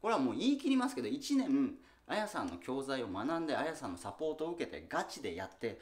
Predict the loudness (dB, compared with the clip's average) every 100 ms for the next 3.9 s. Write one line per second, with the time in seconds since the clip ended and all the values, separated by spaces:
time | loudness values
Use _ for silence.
0 | -16 -10 -6 -6 -10 -20 -12 -8 -8 -10
1 | -14 -18 _ -2 -2 -2 -6 -6 -8 -12
2 | -6 0 0 -2 -6 -4 -4 -6 -10 -12
3 | -12 -10 -6 -6 -4 -6 -2 -2